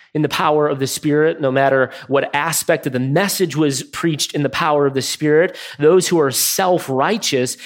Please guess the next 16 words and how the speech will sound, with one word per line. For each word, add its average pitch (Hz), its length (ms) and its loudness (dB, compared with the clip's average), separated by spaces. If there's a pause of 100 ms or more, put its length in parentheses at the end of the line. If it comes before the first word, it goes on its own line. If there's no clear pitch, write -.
(120)
have 127 200 -2
zero 143 580 2
interest 143 640 -2 (180)
in 143 140 -2
the 165 100 0
truth - 540 -2
of 117 120 -8
the 113 60 -6
Spirit. - 540 -12 (3750)
And 185 80 0
that 277 80 4
is 180 100 0
a 160 40 0
very 160 460 2
important 135 440 -2
lesson. 117 500 -6